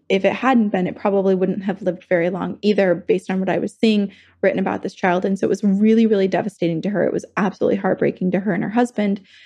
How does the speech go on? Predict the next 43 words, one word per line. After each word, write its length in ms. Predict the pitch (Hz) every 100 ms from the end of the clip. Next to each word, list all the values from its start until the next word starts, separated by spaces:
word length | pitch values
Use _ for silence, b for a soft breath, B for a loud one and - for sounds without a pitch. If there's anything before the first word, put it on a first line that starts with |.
| b b _
And 160 | 196 220
so 400 | - 196 190 190
she 240 | - 202
had 160 | 208 208
to 80 | 185
bury 400 | 185 180 233 240
this 180 | 190
child 320 | - 180 165 180
in 140 | 175
secrecy 720 | - - 214 - - - -
because 360 | - - 185 -
there 100 | 180
was 120 | 190
a 40 | 190
lot 240 | 175 226
going 200 | 254 226
on 160 | 202 185
at 100 | -
the 60 |
time. 460 | - 180 185 185 185 B B _ _ _
And 160 | - 220
basically, 420 | 240 - 247 208
having 300 | 208 196 190
given 240 | 190 190 185
birth 420 | 214 226 226 _ -
to 220 | 190 175
this 180 | 180 -
child 320 | 190 170 175
in 80 | 180
the 80 | 180
way 160 | 180
that 120 | 185 -
she 160 | -
did 320 | 180 175 175 -
and, 320 | 180 175 - b b b _
and 220 | 190 190
with 180 | 196 196
the 80 | 202
defects 480 | 190 202 208 180 -
that 100 | _
this 120 | -
child 340 | - 196 190 185
had, 320 | 185 175